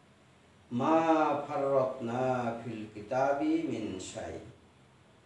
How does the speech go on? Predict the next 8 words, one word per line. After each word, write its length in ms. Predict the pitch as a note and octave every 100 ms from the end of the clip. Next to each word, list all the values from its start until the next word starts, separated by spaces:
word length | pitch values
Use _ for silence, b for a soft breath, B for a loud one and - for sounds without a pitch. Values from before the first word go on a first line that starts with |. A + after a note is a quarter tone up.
| - - - - - - - - - - - - - - - - - -
কিতাবের 460 | F#3 G#3 G#3 A#3+ A#3
মধ্যে 500 | G#3+ - F3 E3 D3+
আমি 320 | C#3+ C3+ -
কোনো 320 | E3 G3 F#3+ F#3+
কিছুই 580 | G3+ G3+ F#3+ E3+ D3+ B2+
বাদ 320 | A#2+ A2 -
দিই 200 | G#2+ G2+
নাই, 240 | G2 G2